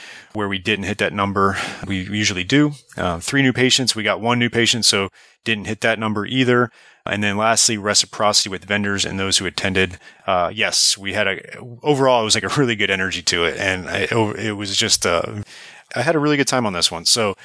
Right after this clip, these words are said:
I would say that was very beneficial. So even though we didn't hit all of our goals on this, it still was a huge win.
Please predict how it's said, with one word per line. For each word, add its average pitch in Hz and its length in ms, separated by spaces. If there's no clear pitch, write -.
I 95 160
would 110 100
say 113 200
that 107 200
was 98 220
very 98 260
beneficial. 92 560
So 107 240
even 139 160
though 143 80
we 131 80
didn't 110 200
hit 135 200
all 127 180
of 143 100
our 135 100
goals 135 320
on 139 80
this, 139 200
it 101 80
still 120 240
was 110 140
a 95 60
huge 101 260
win. 123 420